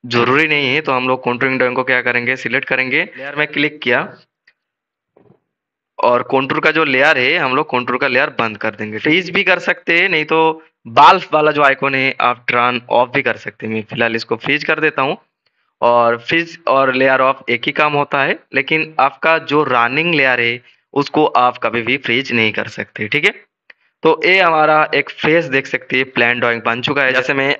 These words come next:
आप लोगों से बता गया था जो plan design करके दिखाऊंगा। तो देख सकते हैं इस प्रकार से आप लोग ड्राइंग को set कर सकते हैं। और इसका जो next video होने वाला है मैं आप लोगों को टेक्सचर ड्राइंग को इसका ऊपर बैठा के दिखाऊंगा। Then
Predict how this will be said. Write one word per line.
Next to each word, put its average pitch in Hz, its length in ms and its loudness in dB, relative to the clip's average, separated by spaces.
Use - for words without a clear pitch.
आप 123 180 2
लोगों 123 240 2
से 120 180 -2
बता 117 300 2
गया 139 200 0
था 131 140 0
जो 123 240 2
plan 120 300 0
design 123 340 -2
करके 123 200 -2
दिखाऊंगा। 113 500 -2
तो 170 100 4
देख 170 140 2
सकते 190 260 0
हैं 185 60 0
इस 165 120 -4
प्रकार 165 280 0
से 175 240 0
आप 131 160 4
लोग 135 240 0
ड्राइंग 120 260 0
को 131 180 2
set 151 420 0
कर 151 180 0
सकते - 360 -4
हैं। 120 180 0
और 123 320 6
इसका 160 280 4
जो 196 160 2
next 147 520 0
video 151 200 0
होने 131 240 -2
वाला 127 260 2
है 127 140 -2
मैं 147 140 2
आप 151 160 4
लोगों 143 160 2
को 147 120 2
टेक्सचर 185 500 4
ड्राइंग 139 280 0
को 135 280 0
इसका 147 300 0
ऊपर 135 300 0
बैठा 123 260 0
के 123 140 -2
दिखाऊंगा। 120 520 0
Then 214 240 6